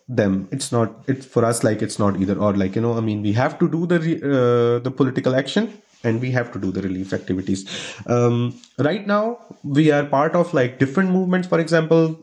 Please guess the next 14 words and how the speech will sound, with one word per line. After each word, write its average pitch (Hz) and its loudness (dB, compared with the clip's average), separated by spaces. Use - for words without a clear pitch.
I 135 -2
also 147 2
wanted 147 2
to 139 -2
talk 139 0
about 160 2
this, 165 0
but 120 -4
because 143 4
of 170 0
the 156 -8
shortage 139 0
of 135 0
time, 127 2